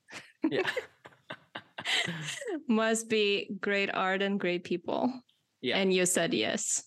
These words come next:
Speaker 1: Mm-hmm. Yeah. Well, yeah. I mean, at that, at that time too, like, the pay wasn't bad for what it was, 'cause I consider that too if it's, like, a simple project, even though my title is production designer.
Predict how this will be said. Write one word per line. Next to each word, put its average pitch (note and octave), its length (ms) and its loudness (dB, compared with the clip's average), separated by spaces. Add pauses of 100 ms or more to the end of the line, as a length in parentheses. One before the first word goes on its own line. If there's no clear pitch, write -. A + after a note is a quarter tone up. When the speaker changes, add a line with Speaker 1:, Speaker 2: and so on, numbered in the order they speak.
(240)
Speaker 1:
Mm-hmm. C#3+ 260 -6 (800)
Yeah. C3 240 -2 (1600)
Well, C#3+ 340 -2 (520)
yeah. F3+ 260 -2 (260)
I C#3 140 -2
mean, D3 120 0
at C#3+ 100 2
that, F3 380 -2
at C#3+ 140 -4
that E3+ 180 -2
time C#3+ 260 -6
too, A#2 480 -4
like, G2+ 320 -6 (2000)
the A#2+ 120 -8
pay D3 180 -2
wasn't A2+ 340 -4
bad F2+ 260 -2
for G#2+ 120 -8
what G2+ 160 -4
it D#2+ 120 -4
was, F2 240 -6
'cause A2+ 140 -10
I B2 100 -2
consider C3 500 -4
that A2+ 240 -4
too A2 280 -4
if A2 180 -8
it's, G#2 180 -8
like, A2 160 -4
a G#2+ 60 -6
simple G#2+ 360 -10
project, G2+ 360 -8
even B2+ 200 -4
though B2+ 140 -2
my A#2+ 160 -2
title A#2 380 -4
is A#2 100 -6
production A2 540 -6
designer. A#2+ 520 -4